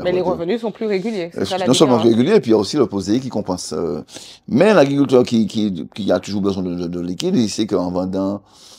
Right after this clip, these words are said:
Speaker 2: en vendant soit les revendeurs ou en vendant lui-même, il a toujours, donc voilà, c'est, c'est un peu ça, c'est un peu le, le chien qui mord sa queue. Donc, euh, euh, moi, je pense qu'il y a,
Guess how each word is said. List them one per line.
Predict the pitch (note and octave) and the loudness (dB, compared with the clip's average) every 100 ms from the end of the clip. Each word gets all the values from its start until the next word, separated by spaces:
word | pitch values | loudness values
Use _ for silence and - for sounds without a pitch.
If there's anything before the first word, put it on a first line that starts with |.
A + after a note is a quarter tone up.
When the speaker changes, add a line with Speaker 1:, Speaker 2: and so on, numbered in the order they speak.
| _ | _
Speaker 2:
en | - F#2+ | -6 -4
vendant | F#2+ G2 | -2 -2
soit | - G#2+ | 2 2
les | G#2 | 2
revendeurs | G2 F#2+ G2 F#2 F2+ | -2 -2 -2 -2 -4
ou | F2 | -6
en | |
vendant | F#2 F#2 F2+ | -4 -4 -4
lui-même, | F2+ C#3 F3+ F#3 - - - _ _ - | 0 2 2 0 -14 -20 -20 _ _ -4
il | F#2 | -2
a | |
toujours, | G2 G#2 G#2+ D3 G#2+ | 0 -2 -2 -2 -2
donc | G#2 | -4
voilà, | F2+ A#2 D3 A2+ | 2 4 4 2
c'est, | D#2+ | -6
c'est | - | -6
un | G#2+ | -6
peu | D3 | -4
ça, | D#3 F3+ | -4 -4
c'est | A#2 | -2
un | |
peu | G#2 | -2
le, | G2+ F#2 | 2 2
le | F#2 | 2
chien | E2+ F#2+ | -2 -4
qui | G2 | -4
mord | F#2 F#2+ | -4 0
sa | B2+ | 0
queue. | D#3+ F3+ | 2 0
Donc, | G2 F#2+ | 0 -2
euh, | F2+ - - - - - D#2 | -4 -6 -16 -20 -20 -8 -4
euh, | |
moi, | D#2 E2+ G#2 | -2 0 0
je | |
pense | A2+ A2 | 0 -2
qu'il | - | 0
y | |
a, | F#2 E2+ D2+ | 0 0 -4